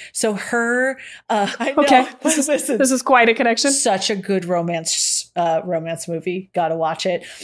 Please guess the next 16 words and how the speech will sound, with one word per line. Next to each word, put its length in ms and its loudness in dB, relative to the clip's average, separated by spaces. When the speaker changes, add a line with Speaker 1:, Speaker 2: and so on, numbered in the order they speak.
Speaker 2:
I 80 2
haven't 220 2
seen 160 -8
it, 180 -2
Speaker 1:
But 260 0
Speaker 2:
yeah. 60 -14
Speaker 1:
her 440 -2
love 300 0
interest 360 -4
in 180 -2
it, 200 -4
he 720 -2
creates 540 -2
these 200 -2
glass 380 -2
sculptures 800 -4